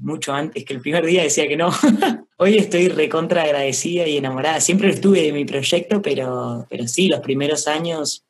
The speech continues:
Y cuando te dicen que los primeros cinco años son de mucho sacrificio, que no vas a ver rentabilidad hasta los primeros siete años, que esto, que lo otro,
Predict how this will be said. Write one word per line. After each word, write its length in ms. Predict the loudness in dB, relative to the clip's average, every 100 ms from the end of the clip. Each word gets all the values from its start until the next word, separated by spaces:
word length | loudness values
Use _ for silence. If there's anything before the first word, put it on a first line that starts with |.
| _ _ _ _ -20 _ -6
Y 100 | -2
cuando 420 | -2 -2 -2 0
te 80 | 2
dicen 380 | 4 4 4 2
que 80 | 0
los 80 |
primeros 360 | -2 -2 0 0
cinco 360 | 0 0 0 -2
años 260 | -2 -2
son 160 | -4 -4
de 80 | -4
mucho 300 | -4 -6 -6
sacrificio, 720 | -6 -8 -6 -4 -2 -2 -2
que 80 | 0
no 100 | 0
vas 160 | 2
a 80 | 0
ver 160 | 0 0
rentabilidad 580 | -4 -2 0 0 0
hasta 140 | -2 -4
los 120 | -6
primeros 280 | -6 -4 -2
siete 320 | -2 0 0
años, 500 | 2 0 -2 -4 -6
que 340 | 0 2 2
esto, 200 | 0 -2
que 100 | -2
lo 140 | 0 -2
otro, 180 | -2